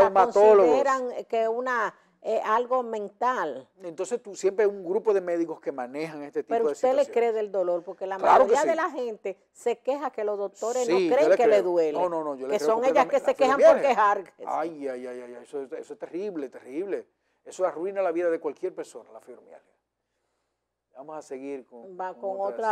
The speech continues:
Speaker 2: otra imagen. Vamos a ver si el director la encuentra por
Speaker 1: Sí,
Speaker 2: ahí. ¿Qué
Speaker 1: aquí
Speaker 2: tenemos
Speaker 1: nosotros
Speaker 2: ahí, doctor?
Speaker 1: tenemos la famosa artritis séptica. Este es un paciente de nuestra clínica con una artritis séptica, es decir, una bacteria se metió dentro de una articulación después de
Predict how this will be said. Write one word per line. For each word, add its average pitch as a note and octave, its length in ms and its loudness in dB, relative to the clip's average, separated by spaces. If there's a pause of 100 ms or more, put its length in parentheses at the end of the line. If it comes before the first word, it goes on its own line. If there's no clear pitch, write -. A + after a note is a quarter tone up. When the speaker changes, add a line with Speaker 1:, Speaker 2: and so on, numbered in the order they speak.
(160)
Speaker 2:
otra G3 80 2
imagen. F3+ 460 -6
Vamos F#3+ 260 -4
a - 20 -2
ver F#3+ 180 0
si G3 220 -8
el F3+ 140 -4
director F3+ 440 -4
la F#3 140 -4
encuentra E3 460 -6
por - 80 -12
Speaker 1:
Sí, - 140 -10
Speaker 2:
ahí. E3 60 -8
¿Qué B2+ 140 -12
Speaker 1:
aquí - 80 -8
Speaker 2:
tenemos D#3+ 240 -4
Speaker 1:
nosotros F#3+ 180 -2
Speaker 2:
ahí, G#3 60 -6
doctor? F#3 200 -2
Speaker 1:
tenemos F3+ 420 -10 (260)
la D3 320 -4
famosa D#3 520 -4
artritis D3+ 680 -10
séptica. B2 580 -10
Este - 140 -18
es E3+ 40 -14
un E3 60 -20
paciente E3 380 -10
de C#3+ 80 -6
nuestra C3+ 260 -20
clínica C#3 560 -12 (380)
con A#2+ 140 -20
una D#3+ 200 -4
artritis D#3 500 -10
séptica, B2+ 600 -6
es C3 80 -12
decir, C#3 200 -8 (240)
una E3 260 -2
bacteria F3+ 760 2
se F3 220 -4
metió E3 560 -6
dentro E3+ 320 -4
de E3 60 -4
una E3+ 160 -4
articulación E3+ 720 -6
después D#3+ 400 -12
de E3+ 120 -8